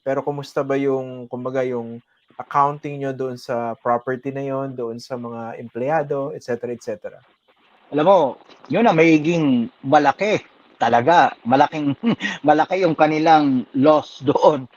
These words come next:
Speaker 2: yung mga investors doon. But then again, Christian, they are part of the forty-two or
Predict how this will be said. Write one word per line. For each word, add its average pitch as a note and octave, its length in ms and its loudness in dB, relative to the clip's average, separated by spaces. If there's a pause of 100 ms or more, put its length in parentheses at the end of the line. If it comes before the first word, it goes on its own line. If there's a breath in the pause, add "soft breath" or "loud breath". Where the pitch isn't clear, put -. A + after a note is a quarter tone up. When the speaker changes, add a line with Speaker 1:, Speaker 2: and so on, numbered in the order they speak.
(180 loud breath)
Speaker 2:
yung D3+ 160 4
mga D3+ 160 4
investors C#3 580 0
doon. B2 320 2
But C3 140 0
then D3+ 100 2
again, D#3 300 2
Christian, C#3 500 0 (400 loud breath)
they C#3+ 160 4
are C3 400 4
part D#3+ 400 4
of C3 240 2
the B2+ 160 0
forty-two C#3+ 560 2
or C#3+ 240 -2